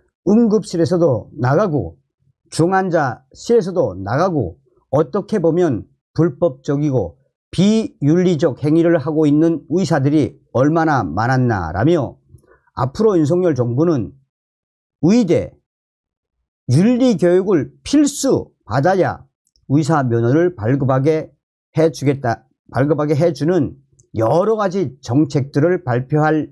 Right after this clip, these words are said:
예정이라고 밝혔습니다. 이에 대해 법조계에서는 매우 바람직한 현상이라고 밝히고 있습니다. 지금 현재 환자들 곁을 떠나,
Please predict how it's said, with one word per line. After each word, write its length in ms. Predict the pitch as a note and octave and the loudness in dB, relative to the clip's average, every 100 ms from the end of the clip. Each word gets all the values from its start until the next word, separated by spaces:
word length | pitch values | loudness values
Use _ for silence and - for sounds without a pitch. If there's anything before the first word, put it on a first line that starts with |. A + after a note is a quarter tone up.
| _ | _
예정이라고 800 | C#3 C#3 C3 A2 G2+ A#2 B2 C3+ | -2 0 0 -2 -4 -4 -2 -2
밝혔습니다. 720 | C3 G#2+ A2 - G#2+ G#2 E2 - _ _ _ _ _ _ _ _ _ _ _ | -2 -4 -4 -4 -2 -2 -4 -10 _ _ _ _ _ _ _ _ _ _ _
이에 320 | - F#3 A#3 A#3 | 0 4 4 2
대해 360 | F3+ F3 F3 | 0 0 0
법조계에서는 1040 | C3 C3 - F3 C#3+ C3+ C3 C3+ C#3 E2+ E2+ _ _ _ _ _ _ | -2 -4 0 0 2 0 2 2 0 -2 -8 _ _ _ _ _ _
매우 640 | - A#2+ D3 F3+ A#3 C4 E3+ | -6 0 2 2 2 -2 -4
바람직한 1000 | - B2 D3+ F3 C3+ C#3 - F3+ G3 - _ | -6 -2 0 -2 -4 -6 -2 -4 -4 -10 _
현상이라고 960 | - F3 F3 C#3+ A2+ F2+ - C#3+ C#3 D3 | -2 0 2 0 -2 -6 -6 -2 0 0
밝히고 520 | B2 A#2 - A#2+ A2+ | -2 -2 -2 -2 -2
있습니다. 640 | F#2 C3 C#3+ G#2+ F2+ C#2+ - _ _ _ | -4 -4 -2 -2 -2 -6 -14 _ _ _
지금 380 | - E3 B3+ G3+ | -4 0 0 0
현재 380 | F3 E3 F3 B2+ | -2 0 -2 -2
환자들 480 | F3+ G3 F3 E3 B2+ | -6 -4 -2 -2 -2
곁을 480 | B2 - D#3+ A2+ | -4 -2 -2 -2
떠나, 360 | - D#3 D3 - | -2 0 0 -2